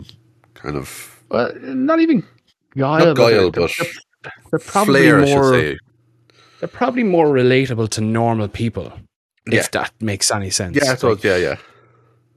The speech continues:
Speaker 2: you know, you look at them and you might not think immediately, "Oh, they're, they're a wrestler, or they're a professional fighter."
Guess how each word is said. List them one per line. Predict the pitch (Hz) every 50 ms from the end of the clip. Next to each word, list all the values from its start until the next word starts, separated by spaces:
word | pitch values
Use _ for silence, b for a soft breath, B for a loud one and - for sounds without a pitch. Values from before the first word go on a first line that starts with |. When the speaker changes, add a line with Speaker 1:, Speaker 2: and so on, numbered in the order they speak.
| _ _
Speaker 2:
you | 147 165
know, | 165
you | 143 135 156 165
look | 170 170 -
at | 147
them | - 147 135 127 117 110 - -
and | 113 127
you | 123 123
might | 123 127 131 113
not | 123 131 -
think | _ - 127 117 110 -
immediately, | - 120 120 123 120 117 113 110 - 113 107 101 104 -
"Oh, | 117 117 110 104 101
they're, | 98 - 107
they're | 101 101 117 107 98 92 92
a | 92
wrestler, | 92 104 107 - - - 95 92 95
or | 95
they're | 95 104 98 95 95
a | 92 90
professional | - - 107 - - 104 - - - - 95 90
fighter." | - - - 101 98 95 - - - -